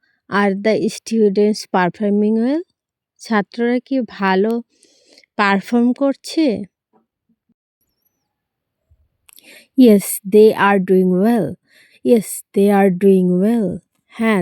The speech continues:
তারা ভালো করছে। They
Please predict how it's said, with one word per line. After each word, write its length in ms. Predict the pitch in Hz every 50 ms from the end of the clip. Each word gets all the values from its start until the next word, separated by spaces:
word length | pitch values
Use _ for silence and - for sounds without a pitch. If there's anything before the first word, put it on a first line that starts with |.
| 170 - 180
তারা 220 | 170 170 185 214 233 208 180 180
ভালো 240 | 175 175 180 208 240 - -
করছে। 400 | 180 170 - _ - - - - 190 - _ _ _ _ _ _ _ _ _ _ _ _ _ _ _ _ _ _ _ _ _ _ _ _ _ _ _ _ _ _ _ _ _ _ _ _ _ _ _ - 233 214 208
They 180 | 233 240 247